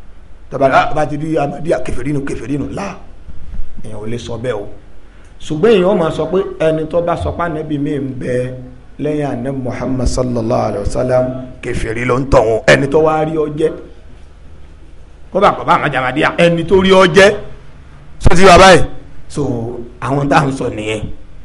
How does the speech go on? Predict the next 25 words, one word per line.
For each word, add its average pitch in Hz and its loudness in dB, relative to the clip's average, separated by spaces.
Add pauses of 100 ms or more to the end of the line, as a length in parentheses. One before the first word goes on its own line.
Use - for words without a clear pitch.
(480)
Kọ́lọ́n 139 -2
kó 131 -6
kún 120 -8
wa 110 -8
lọ́wọ́. 113 -4 (480)
À, 143 4 (480)
bákan 180 4
náà, 185 4 (100)
èyí 165 4
tá 214 6
a 190 6
sì 160 2
sọ 185 4
yìí, 151 2 (320)
ìtọ́kasí 139 2
wà 139 2 (340)
fún, 113 -4 (200)
kì - -16
í 110 -12
ṣe 120 -8
pé 123 -2
àwa 120 -2
la 113 -6
pẹ̀lú 113 -10
ẹ̀. 123 8